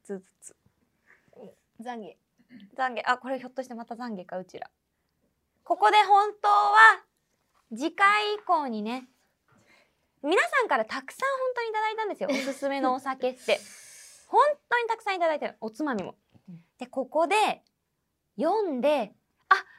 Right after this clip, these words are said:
Speaker 1: これ飲んでみたいね。じゃあちょっと次回以降、リクエストしてみよっか」みたいな。そういうくだりが、台本には書かれてあります。
Speaker 2: 二千二十二年の目標。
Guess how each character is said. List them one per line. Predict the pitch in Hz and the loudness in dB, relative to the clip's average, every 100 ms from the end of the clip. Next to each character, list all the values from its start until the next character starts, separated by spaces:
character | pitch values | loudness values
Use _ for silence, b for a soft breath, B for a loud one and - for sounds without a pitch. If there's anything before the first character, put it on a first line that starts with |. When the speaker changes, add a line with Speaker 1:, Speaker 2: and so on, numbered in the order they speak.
| b _ | b _
Speaker 1:
こ | - | -10
れ | 330 | -4
飲 | 403 | 0
ん | 466 523 | 2 2
で | 392 | 0
み | 359 | 0
た | 381 359 | -2 -2
い | |
ね。 | 285 285 - _ - | -4 -8 -12 _ -14
じ | |
ゃ | 269 | -14
あ | |
ち | - 247 | -10 -12
ょ | |
っ | |
と | 208 | -12
次 | 208 | -14
回 | 285 320 339 | -10 -8 -6
以 | 349 | 0
降、 | 269 220 - _ _ _ _ _ - | 2 2 -2 _ _ _ _ _ -14
リ | - | -6
ク | 403 | -4
エ | |
ス | 415 | -4
ト | 302 | -8
し | - | -8
て | 285 | -6
み | |
よ | 349 381 | -4 -4
っ | - | -2
か」 | 330 247 | -2 -2
み | |
た | 220 - | -8 -14
い | |
な。 | - _ _ _ | -18 _ _ _
そ | 254 | -14
う | |
い | 247 | -12
う | |
く | - | -6
だ | 233 254 | -2 -2
り | 269 | 0
が、 | 254 370 - _ _ _ _ _ - | 6 6 4 _ _ _ _ _ -14
台 | 214 240 | -12 -8
本 | 254 254 247 | -6 -6 -6
に | 240 | 2
は | 254 269 - | 6 6 2
書 | 190 | -4
か | 202 | -2
れ | 185 | 0
て | 175 | -2
あ | 151 | -2
り | 165 | -4
ま | 156 | -6
す。 | 156 - _ _ _ _ _ | -8 -14 _ _ _ _ _
Speaker 2:
二 | 233 208 | -12 -10
千 | 302 285 | -6 -6
二 | 254 220 | -6 -8
十 | 226 | -8
二 | 214 | -10
年 | 185 | -10
の | 175 | -10
目 | 185 - | -12 -12
標。 | 226 226 | -14 -14